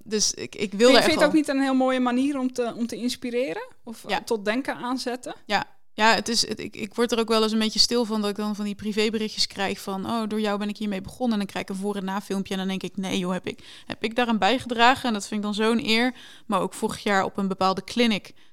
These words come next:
Speaker 1: ehm, was ik even, even overzadigd met informatie. Ik ging in een kantine zitten en toen kwamen er twee Duitse meisjes, eh, die waren ergens over aan het praten. En ik, ik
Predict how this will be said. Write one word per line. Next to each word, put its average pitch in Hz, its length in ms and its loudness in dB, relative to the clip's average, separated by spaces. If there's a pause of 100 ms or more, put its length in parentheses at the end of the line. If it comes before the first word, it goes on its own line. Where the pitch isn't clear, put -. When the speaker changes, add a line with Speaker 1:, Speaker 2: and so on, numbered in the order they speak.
(240)
Speaker 1:
ehm, 185 500 -2
was 196 200 -2
ik - 80 -12
even, 196 460 -4
even - 520 -6
overzadigd 208 520 0
met 202 140 0
informatie. 220 500 0
Ik - 60 -12
ging 208 140 -6
in 196 60 -4
een 185 60 -6
kantine 220 380 -2
zitten 190 280 -4 (600)
en 214 80 -12
toen 202 100 -8
kwamen 196 260 2
er 190 60 -4
twee 190 200 -2
Duitse 190 320 -2
meisjes, 208 560 0
eh, 185 120 -4
die 185 80 -6
waren 185 260 -2
ergens 185 240 -6
over - 140 -12
aan 190 60 -6
het - 100 -16
praten. 226 280 0
En 185 80 -6
ik, 175 120 -10
ik - 80 -20